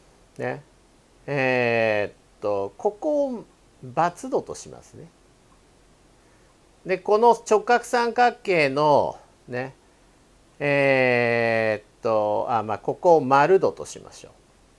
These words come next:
そうするとね、ここ九十でしょ。九十丸×になってるでしょ。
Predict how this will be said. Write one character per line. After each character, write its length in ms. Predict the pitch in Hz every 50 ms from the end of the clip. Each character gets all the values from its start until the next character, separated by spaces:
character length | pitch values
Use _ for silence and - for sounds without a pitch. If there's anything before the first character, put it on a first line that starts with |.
| _ _ _ _ _ _ _ _ _ -
そ 200 | - 233 247 247
う 20 |
す 120 | - 302
る 120 | 277 294 -
と 120 | - -
ね、 220 | 147 143 156 - - _ _ _ _ _ _ _ _ _ _ _ _ _ _ _ _ _ _ _
こ 120 | - 202
こ 140 | 196 226 208
九 320 | 220 - - 240 226 196
十 240 | 143 - - 73 -
で 140 | - - -
し 100 | - -
ょ。 80 | 170 - _ _ _ _ _ _ _ _ _ _ _ _ _ _ _ _ _
九 360 | - - 247 262 262 254 233
十 380 | 170 147 156 156 147 135 120 110
丸× 400 | 113 120 131 131 139 156 151 143 160 160 160 - - 98
に 60 | 78
な 80 | - -
っ 20 |
て 180 | - _ - -
る 80 | 117
で 60 | 123 -
し 100 | -
ょ。 20 | -